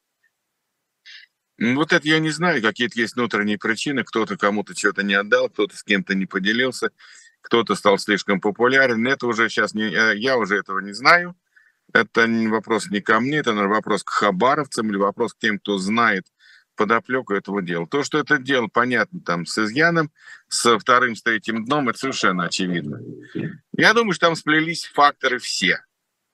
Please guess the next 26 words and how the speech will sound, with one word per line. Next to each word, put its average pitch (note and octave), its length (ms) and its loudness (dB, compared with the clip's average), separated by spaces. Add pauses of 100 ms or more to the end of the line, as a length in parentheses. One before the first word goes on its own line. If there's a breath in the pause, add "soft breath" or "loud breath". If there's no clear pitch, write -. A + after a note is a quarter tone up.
(420)
И B2 100 0
какие-то C#3+ 500 0
экономические C3 640 0
разборки, G2+ 720 0
и F#2+ 60 -4
какие-то C3 480 2
отжимы B2 440 -2
какого-, - 320 -6
чего-то B2 440 0
бизнеса, F#2+ 720 -2 (440 loud breath)
и B2 340 4
зависть C3 520 4
к - 40 -20
тому, B2+ 260 4
что B2+ 160 -4
человек B2+ 300 4
там A#2 160 0 (120)
нормально A#2+ 460 4
работает, A#2 580 0
местную A#2 440 -2
элиту A#2 260 2
там A2+ 220 4
прошерстил, A#2 760 2
начал A2 320 4
увольнять A2+ 560 4
их - 140 -8